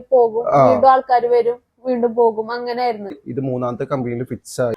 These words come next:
Speaker 2: ഇപ്പൊ രണ്ടു വർഷം സക്സസ്ഫുള്ളി ആ കമ്പനിയിൽ പോകുന്നുണ്ട്. മൂന്നാമത്തെ വർഷത്തെ ഇൻഷ-, ഇൻഷാ അല്ലാ ഇപ്പൊ അടുത്ത് റിന്യൂ ആയിരിക്കുകയാണ്.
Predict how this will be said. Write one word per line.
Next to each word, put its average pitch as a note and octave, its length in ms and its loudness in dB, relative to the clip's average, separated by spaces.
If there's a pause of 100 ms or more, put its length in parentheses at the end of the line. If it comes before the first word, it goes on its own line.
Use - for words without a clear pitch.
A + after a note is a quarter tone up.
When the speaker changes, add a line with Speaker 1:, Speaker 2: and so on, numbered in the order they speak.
(140)
Speaker 2:
ഇപ്പൊ - 200 0
രണ്ടു E3 340 8
വർഷം F3+ 440 4
സക്സസ്ഫുള്ളി D3+ 600 -4
ആ C#3 160 2
കമ്പനിയിൽ B2+ 460 -6
പോകുന്നുണ്ട്. B2+ 500 -4
മൂന്നാമത്തെ B2+ 380 -4
വർഷത്തെ C#3 480 -2
ഇൻഷ-, - 520 -8
ഇൻഷാ C3 220 -8
അല്ലാ C3+ 140 -4
ഇപ്പൊ C#3 200 0
അടുത്ത് C3 560 -2
റിന്യൂ C3+ 220 0
ആയിരിക്കുകയാണ്. C#3 540 2